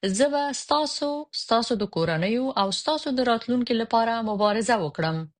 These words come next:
هغه وویل: "هره ورځ به ستاسو لپاره مبارزه کوم. زه به تر هغه پورې آرام پاتې نشم، څو چې مې د دې وطن اولادونو ته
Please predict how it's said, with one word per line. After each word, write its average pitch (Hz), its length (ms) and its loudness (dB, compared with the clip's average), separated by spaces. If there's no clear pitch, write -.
هغه 165 180 2
وویل: 220 380 0
"هره 294 300 2
ورځ 220 300 0
به 233 160 2
ستاسو 285 380 0
لپاره 185 480 2
مبارزه 202 560 2
کوم. 156 360 0
زه 170 180 0
به 208 140 4
تر 196 180 0
هغه 180 280 2
پورې 190 360 0
آرام 180 360 0
پاتې 190 320 0
نشم، 226 400 0
څو 240 200 -2
چې 240 180 -2
مې 247 200 0
د 202 200 -2
دې 214 160 0
وطن 240 340 0
اولادونو 165 600 0
ته 233 160 0